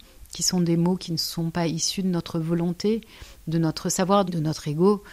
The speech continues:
Euh, ce sont des mots qui sont purs d'intention, euh, personnelle, hein, et qui viennent toucher l'âme, euh, qui viennent toucher le corps, qui viennent toucher le cœur, la profondeur. Et, euh, je dirais qu'à, à travers ces temps d'assises et de silence en nature, j'ai le sentiment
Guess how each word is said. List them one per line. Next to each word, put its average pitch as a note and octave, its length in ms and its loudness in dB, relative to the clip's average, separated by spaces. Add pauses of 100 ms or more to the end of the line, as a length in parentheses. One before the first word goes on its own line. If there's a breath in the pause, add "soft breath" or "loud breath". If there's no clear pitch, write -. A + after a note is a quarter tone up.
(500 loud breath)
Euh, E3+ 140 -2
ce - 160 2
sont - 180 4
des E3 160 2
mots F3 260 4
qui F3+ 160 -8
sont D#3 520 0
purs F3+ 400 -2
d'intention, E3 840 -2
euh, D#3 120 -2
personnelle, F3+ 560 0
hein, D#3+ 100 -2 (640 loud breath)
et E3 240 0
qui - 160 -10
viennent D#3+ 200 2
toucher E3+ 300 -2
l'âme, E3+ 420 4 (1000 soft breath)
euh, D#3 80 -2
qui - 160 -8
viennent E3 180 0
toucher F3 260 -4
le D#3+ 100 0
corps, G#3 340 4
qui - 140 -8
viennent D#3+ 160 -2
toucher - 240 -8
le D#3+ 100 -2
cœur, G3+ 340 2
la E3 120 0
profondeur. F3+ 680 -2 (960 loud breath)
Et, E3 300 4
euh, D#3+ 380 4
je D3+ 100 -4
dirais F3 320 4
qu'à, F3 240 2
à F3+ 100 -2
travers F#3 400 0
ces - 180 -2
temps F#3+ 380 2
d'assises F#3 540 0
et E3+ 60 2
de D#3 120 -4
silence F#3 480 0
en F3+ 60 2
nature, F3 400 0
j'ai F#3 200 -2
le E3 60 -2
sentiment G3+ 680 0